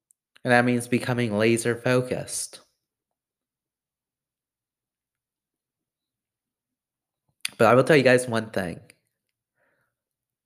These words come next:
I truly appreciate you guys. I truly appreciate the journey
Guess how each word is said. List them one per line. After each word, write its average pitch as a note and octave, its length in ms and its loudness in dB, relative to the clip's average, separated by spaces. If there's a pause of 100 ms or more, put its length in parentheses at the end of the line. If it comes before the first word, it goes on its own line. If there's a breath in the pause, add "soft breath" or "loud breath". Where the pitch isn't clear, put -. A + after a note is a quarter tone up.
(640)
I A2+ 120 2
truly C3 380 2
appreciate B2 560 0
you G#2 80 -8
guys. A2 220 0
I A2 60 -4
truly C3+ 360 0
appreciate B2+ 500 -2
the A#2 80 2
journey A2 840 -2